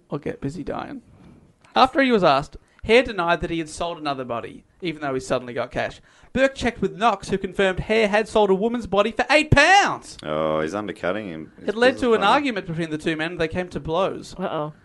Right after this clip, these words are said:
Speaker 1: Burke and his wife moved into a home, into the home of his cousin, uh, two streets away. So they, they left. They cracked it.
Speaker 3: Interesting.
Speaker 1: Uh, the, uh, the two seemed to make up and get back to their old ways pretty quickly, though, 'cause a few months later, Hare was visiting Burke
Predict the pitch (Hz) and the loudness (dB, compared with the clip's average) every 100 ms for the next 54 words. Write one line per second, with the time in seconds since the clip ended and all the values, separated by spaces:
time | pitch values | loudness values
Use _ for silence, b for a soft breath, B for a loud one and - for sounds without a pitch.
0 | b - 214 254 226 175 185 180 190 185 | b 0 2 4 0 2 4 4 0 -6
1 | 185 170 165 156 160 175 175 175 175 _ | -6 -6 -4 -2 0 0 -2 -6 -12 _
2 | 190 180 165 165 170 151 139 - 277 277 | -12 -8 -6 -6 -6 -8 -10 -4 0 0
3 | 156 208 311 b b b - 156 151 208 | 0 -4 -10 b b b -4 -4 -2 -4
4 | - 185 - 151 135 120 - 151 139 - | -2 -2 0 0 0 -2 -6 -2 -2 -4
5 | - 131 123 - - - 226 220 - 135 | -4 -2 -2 -6 -14 -18 -16 -10 -8 -8
6 | - - _ _ _ _ - 165 151 - | -10 -18 _ _ _ _ -16 -16 -16 -20
7 | - 165 _ _ _ _ _ _ - 160 | -20 -20 _ _ _ _ _ _ -2 2
8 | 170 170 165 160 160 160 180 _ _ - | 2 2 2 4 4 4 0 _ _ -16
9 | 180 285 294 269 240 196 190 185 180 175 | -6 -4 -2 -4 -4 -2 -2 0 -2 -2
10 | 170 - 165 - 165 156 151 156 156 151 | -6 -4 -4 -4 -4 0 0 0 -4 -8
11 | 151 165 - 208 208 147 127 180 190 - | -8 -12 -8 -10 -8 -6 -6 -8 -12 -12
12 | 208 180 160 - 170 165 - 180 b b | -8 -6 -6 -2 2 2 0 -6 b b
13 | b 226 208 175 180 165 165 151 156 165 | b -2 0 -2 -6 -10 -10 -6 -2 0
14 | 143 - | -2 -8